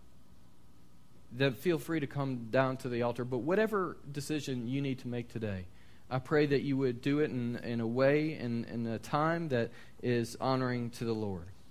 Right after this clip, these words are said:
Let's pray. Lord God, we thank you for this opportunity to come before you.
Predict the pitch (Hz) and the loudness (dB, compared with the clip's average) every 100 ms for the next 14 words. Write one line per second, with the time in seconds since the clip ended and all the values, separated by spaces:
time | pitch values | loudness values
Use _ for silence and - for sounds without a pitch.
0 | - - - 107 117 117 - 95 87 - | -16 -16 -12 -2 -2 -2 -6 -6 -6 -12
1 | - - - - - - - - - - | -16 -16 -16 -16 -16 -16 -16 -16 -16 -16
2 | - - - - - - 131 131 131 131 | -16 -16 -16 -18 -16 -4 2 4 6 4
3 | 131 127 123 123 127 127 127 117 110 113 | 4 2 2 -2 -2 0 -2 -2 -4 -6
4 | - - - 117 110 113 120 117 117 131 | -14 -14 -4 -2 0 0 0 0 -2 -2
5 | 131 127 120 123 113 107 - 127 139 | -2 -2 -4 -4 -2 -4 -4 -2 -2